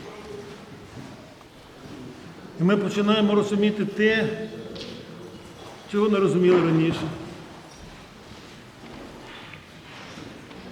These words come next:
Христос сьогодні говорить: «Навіть в Ізраїлі не знайшов я такої великої віри».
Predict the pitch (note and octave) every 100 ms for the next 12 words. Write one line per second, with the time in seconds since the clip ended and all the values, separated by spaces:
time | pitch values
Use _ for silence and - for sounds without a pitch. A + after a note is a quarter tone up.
0 | - F3+ G3 B3 B3+ B3+ A3+ A3+ A3+ F#3+
1 | G#3 G3 - - - - - - - -
2 | - - - D3 C#3+ F#3 G#3 A3 A3 A3
3 | - - - - - - - - - -
4 | F3+ F3+ F3 E3+ F3 G#3+ A3 A3 G#3 G3+
5 | D#3 F#3+ G#3+ A3 G#3+ G#3+ G3 F3 G#3+ F#3+
6 | G3+ G#3+ G#3+ G#3+ G#3 G#3 G#3 E3 D3+